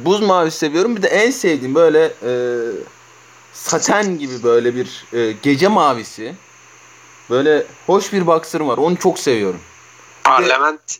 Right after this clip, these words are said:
Speaker 2: e, mavisi diyebilir miyiz?
Speaker 1: A-, çok da değil, daha koyu parlament mavisinden. Daha
Speaker 2: Ha.
Speaker 1: seksi. Bir de öbür şeylerime göre, boxer'larıma göre biraz daha dar bir boxer. O popom falan bayağı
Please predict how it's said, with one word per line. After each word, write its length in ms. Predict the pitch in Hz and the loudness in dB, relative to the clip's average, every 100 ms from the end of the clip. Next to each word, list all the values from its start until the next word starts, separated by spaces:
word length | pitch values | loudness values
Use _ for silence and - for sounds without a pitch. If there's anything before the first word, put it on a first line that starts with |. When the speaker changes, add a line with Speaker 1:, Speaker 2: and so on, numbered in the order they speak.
| - | -8
Speaker 2:
e, 280 | 120 117 113 - - - | -2 -2 -4 -10 -8 0
mavisi 420 | 107 107 - 110 | 2 2 -2 -2
diyebilir 280 | 120 127 190 | -4 -4 -10
miyiz? 300 | 107 - - | -4 -2 -2
Speaker 1:
A-, 540 | 92 - - - - 85 - - - - | -10 -16 -20 -20 -16 -14 -14 -20 -20 -6
çok 420 | - 294 - - | 0 0 -2 0
da 140 | 254 214 | 0 0
değil, 140 | 185 | -2
daha 340 | 208 220 254 | 0 2 0
koyu 300 | - 196 151 | 0 0 0
parlament 580 | 131 131 123 113 113 110 | 0 0 0 -2 -4 -4
mavisinden. 760 | 110 104 101 - 104 107 175 190 | -2 -2 -4 -8 -8 -6 -4 -2
Daha 180 | - 151 | 0 0
Speaker 2:
Ha. 60 | |
Speaker 1:
seksi. 460 | 156 127 117 - 226 | -2 -4 -6 -12 -4
Bir 80 | 220 | 2
de 80 | |
öbür 260 | 202 214 233 | 2 2 -2
şeylerime 500 | 240 214 208 208 220 | 0 2 4 2 2
göre, 220 | 196 156 | 0 2
boxer'larıma 520 | 151 156 175 175 180 | 2 0 -2 -2 0
göre 240 | 190 151 139 | 2 2 2
biraz 280 | 156 160 156 | 0 2 0
daha 180 | 156 | 0
dar 220 | 147 160 151 | 2 0 -2
bir 100 | 123 | -2
boxer. 300 | 107 - 123 | -4 -4 -6
O 60 | |
popom 320 | 131 131 135 | -6 -4 -4
falan 360 | 131 208 123 113 | -4 -4 -4 -2
bayağı 280 | 123 120 | 0 0